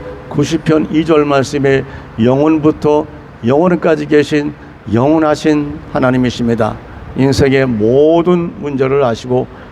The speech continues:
가장 합당한 길로, 가장 복된 길로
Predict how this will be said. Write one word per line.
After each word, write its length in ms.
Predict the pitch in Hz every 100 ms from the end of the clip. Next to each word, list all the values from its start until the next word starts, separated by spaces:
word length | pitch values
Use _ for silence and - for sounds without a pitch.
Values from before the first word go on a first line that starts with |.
| -
가장 420 | - 131 139 143
합당한 560 | - 147 - 139 143 139
길로, 400 | 139 135 143 139 - - - -
가장 340 | 151 156 156 156
복된 400 | - 147 - 147
길로 400 | 147 143 147 143